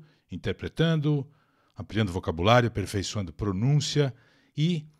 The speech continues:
expandindo os conhecimentos gerais. Tá vendo a gravação? Tem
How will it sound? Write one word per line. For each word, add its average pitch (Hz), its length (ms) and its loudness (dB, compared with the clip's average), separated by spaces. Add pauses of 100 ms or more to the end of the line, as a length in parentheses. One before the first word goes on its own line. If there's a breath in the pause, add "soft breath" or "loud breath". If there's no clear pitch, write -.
(140)
expandindo 151 760 0
os - 120 -8
conhecimentos 104 500 -4
gerais. 87 720 -4
Tá 160 100 2
vendo 113 140 0
a 107 40 -2
gravação? 175 560 4 (600)
Tem 185 260 -2